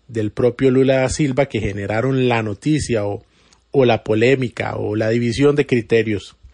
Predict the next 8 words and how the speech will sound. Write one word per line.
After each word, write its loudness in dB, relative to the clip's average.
Eh, 2
y 4
eso 4
es 2
lo -2
que 0
estaremos -2
analizando -2